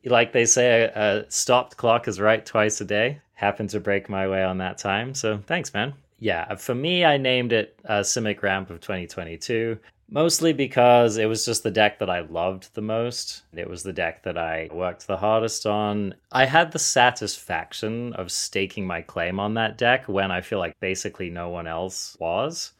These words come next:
Except for maybe Ali Eldrazi. I think he certainly, in terms of hours played, I think he may have spent more time on Simic Ramp in that format than any other deck that he played, which is saying something, 'cause he played the hell out of that format. I felt like the lone voice in the wilderness being like,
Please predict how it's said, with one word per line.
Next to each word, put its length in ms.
Except 300
for 100
maybe 320
Ali 300
Eldrazi. 720
I 80
think 300
he 160
certainly, 580
in 160
terms 300
of 80
hours 540
played, 560
I 120
think 280
he 120
may 220
have 100
spent 300
more 160
time 320
on 80
Simic 380
Ramp 260
in 60
that 180
format 460
than 160
any 160
other 180
deck 240
that 100
he 80
played, 280
which 180
is 100
saying 280
something, 420
'cause 420
he 140
played 280
the 80
hell 180
out 140
of 40
that 180
format. 440
I 140
felt 260
like 180
the 100
lone 460
voice 480
in 140
the 100
wilderness 640
being 320
like, 340